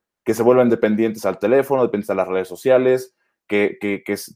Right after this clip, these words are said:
que se volcan completamente en, como en buscar esa aprobación, o de, de presumir, o de,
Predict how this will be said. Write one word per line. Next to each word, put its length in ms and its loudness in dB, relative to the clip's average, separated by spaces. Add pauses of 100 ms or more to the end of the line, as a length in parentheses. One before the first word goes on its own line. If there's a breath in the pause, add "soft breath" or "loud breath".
que 140 -6
se 340 -4
volcan 640 2
completamente 720 2
en, 360 -6
como 260 -4
en 160 -8
buscar 340 0
esa 140 -2
aprobación, 720 2
o 80 2
de, 180 0
de 140 -4
presumir, 680 -4
o 140 4
de, 280 -2